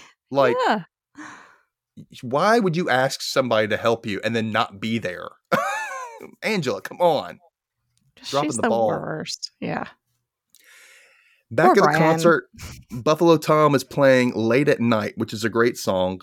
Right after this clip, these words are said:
Speaker 1: It, it plays a part later on, which it is a good
Speaker 2: Mm-hmm.
Speaker 1: song, though.
Speaker 2: Mm-hmm. That's on
Speaker 1: Angela
Speaker 2: the C D
Speaker 1: says
Speaker 2: too, isn't it?
Speaker 1: I think so.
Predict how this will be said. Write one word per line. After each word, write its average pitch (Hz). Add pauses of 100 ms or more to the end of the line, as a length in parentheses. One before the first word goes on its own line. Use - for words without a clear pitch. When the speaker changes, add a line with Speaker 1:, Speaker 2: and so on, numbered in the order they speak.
(220)
Speaker 1:
It, 101 (100)
it 104 (480)
plays 127
a 131
part 123
later 110
on, 92
which - (120)
it 120
is -
a -
good 170
Speaker 2:
Mm-hmm. 175
Speaker 1:
song, 185
though. 90 (440)
Speaker 2:
Mm-hmm. 170 (480)
That's 277
on 392
Speaker 1:
Angela -
Speaker 2:
the 226
C 226
D 202
Speaker 1:
says -
Speaker 2:
too, 214
isn't 190
it? 302 (440)
Speaker 1:
I 208
think -
so. -